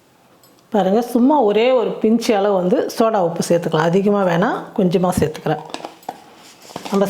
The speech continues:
சேர்க்காம கூட சேர்க்கலாம். கொஞ்சம் நல்லா வந்து நல்லா மெத்து மெத்துன்னு இட்லி வந்து ரொம்ப நல்லா வரணும்னா கொஞ்சமா லைட்டா சேர்த்துக்கலாம். ரொம்பலாம் சேர்க்க வேணாம். இதெல்லாம் சேர்த்து நல்லா கலந்து விட்டுடலாம்.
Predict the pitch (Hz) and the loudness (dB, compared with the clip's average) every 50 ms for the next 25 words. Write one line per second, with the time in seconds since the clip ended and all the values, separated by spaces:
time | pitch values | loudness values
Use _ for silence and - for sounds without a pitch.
0 | - 233 247 254 - 277 269 254 226 233 233 262 - 233 208 202 202 214 208 240 | 2 0 0 2 0 -2 0 0 -2 0 0 0 0 0 0 0 0 0 0 0
1 | 294 339 302 - - 285 285 311 302 339 311 277 254 254 285 302 320 311 285 254 | -2 -4 -6 -2 -2 0 0 0 0 0 0 0 0 0 0 0 0 0 0 0
2 | 247 240 233 302 330 311 - - - - 233 220 226 240 254 254 233 208 202 - | 0 0 0 0 -2 -4 -6 -10 -8 -4 -2 0 0 0 0 0 -2 -2 -2 0
3 | 240 233 226 233 247 247 233 208 185 - 240 233 208 208 226 208 196 190 196 208 | -2 0 0 0 0 0 0 0 0 0 0 2 2 2 0 0 0 0 0 0
4 | 208 202 180 180 190 196 196 185 180 180 185 185 190 240 320 - - - - - | 0 0 0 2 2 2 2 0 0 -2 -2 -2 -2 -2 -2 -4 -8 -10 -18 -20
5 | _ _ _ - _ - 277 277 294 320 320 311 330 311 320 311 269 214 220 233 | _ _ _ -14 _ -2 0 0 2 2 2 2 2 2 2 2 2 2 0 0
6 | 247 240 - - - 262 254 - 220 196 - 208 190 190 190 190 208 226 247 254 | -2 -4 -4 0 0 0 0 0 -2 -2 0 0 0 2 2 2 2 2 4 4
7 | 262 226 233 240 233 226 196 185 - 190 175 165 170 190 233 339 - - - - | 2 2 0 0 0 0 0 0 0 0 0 0 0 0 0 -2 -6 -10 -14 -16
8 | - - - - - - - - - - - - - - - 214 202 202 220 233 | -20 -20 -20 -20 -20 -20 -20 -20 -20 -20 -20 -20 -14 -6 -2 -2 0 0 0 0
9 | 233 - 208 208 - 226 214 185 185 185 202 196 - 180 185 190 190 190 185 180 | 0 -2 -2 0 0 -2 0 0 0 0 0 0 0 0 0 2 2 2 2 0
10 | 175 180 170 175 202 262 381 | 0 0 2 2 2 0 -2